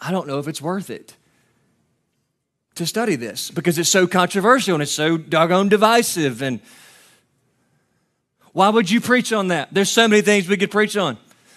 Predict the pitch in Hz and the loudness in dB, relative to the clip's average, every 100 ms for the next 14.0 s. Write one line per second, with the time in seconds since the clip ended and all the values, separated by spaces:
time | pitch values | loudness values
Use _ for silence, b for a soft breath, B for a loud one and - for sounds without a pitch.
0 | b b b b b b b _ 123 123 | b b b b b b b _ -10 -8
1 | 156 156 120 110 101 110 139 170 160 - | -6 -6 -8 -10 -14 -14 -6 -6 -6 -12
2 | 127 - 113 - _ _ _ _ _ _ | -14 -14 -16 -20 _ _ _ _ _ _
3 | _ _ _ _ _ _ _ 127 123 110 | _ _ _ _ _ _ _ -12 -10 -10
4 | 107 123 165 196 160 139 120 127 120 117 | -12 -8 -6 -6 -6 -10 -10 -10 -8 -8
5 | 110 - 117 135 123 107 127 127 139 - | -10 -12 -12 -8 -6 -8 -8 -6 -6 -6
6 | 127 123 127 131 123 120 117 120 110 110 | -8 -6 -2 -2 -4 -6 -8 -8 -8 -10
7 | 110 - 95 95 - - _ _ _ _ | -12 -12 -14 -14 -18 -20 _ _ _ _
8 | _ _ _ _ _ _ _ _ B B | _ _ _ _ _ _ _ _ B B
9 | B B B _ _ 123 127 131 120 - | B B B _ _ -10 -6 -6 -8 -8
10 | 147 139 120 120 - 117 110 98 98 - | -8 -6 -8 -10 -10 -10 -12 -14 -16 -16
11 | - - _ _ _ _ _ _ _ _ | -16 -18 _ _ _ _ _ _ _ _
12 | _ _ _ _ 160 165 151 165 196 196 | _ _ _ _ -2 0 0 2 2 0
13 | - 190 185 - 175 139 147 - 117 107 | -2 0 0 0 -2 -2 -6 -6 -14 -16